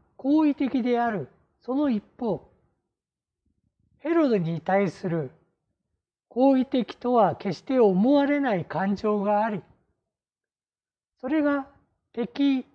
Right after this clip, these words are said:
味方を作り出してしまっている要因となっているという事実であります。私たちは様々な場面で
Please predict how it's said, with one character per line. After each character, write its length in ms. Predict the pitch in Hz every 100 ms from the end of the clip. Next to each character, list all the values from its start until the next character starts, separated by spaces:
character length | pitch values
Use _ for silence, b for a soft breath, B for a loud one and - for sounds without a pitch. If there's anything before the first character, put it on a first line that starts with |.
| _
味 200 | 185 220
方 360 | - 285 - 277
を 160 | 247
作 260 | 214 - 262
り 140 | 285
出 140 | 269 240
し 80 | -
て 120 | 185
し 120 | -
ま 120 | 180
っ 60 | 180
て 140 | -
い 120 | 175
る 320 | 165 202 226 226 _ _ _ _ _
要 360 | 165 202 254 269
因 180 | 262 254
と 180 | - 226
な 120 | 220
っ 60 |
て 180 | - -
い 100 | 175
る 120 | 170
と 320 | 233 226 151 - _ -
い 60 |
う 120 | 196 160
事 160 | 196
実 320 | 220 175 -
で 80 | 180
あ 80 | 226
り 80 | 147
ま 120 | 131
す。 120 | - _ _ _ _ _ _ _ _ _ _ _ _ _ _ _ _ _ _ _ _ _ _ _ _ _ _ _ _ _ _ _ _
私 300 | 202 320 311
た 100 | 294
ち 120 | 202
は 340 | 175 175 190 185 _ _ _ _ _ _
様 240 | - 262 302
々 220 | 262 214
な 140 | 185
場 180 | 165 226
面 260 | 233 185 147
で 280 | 151 143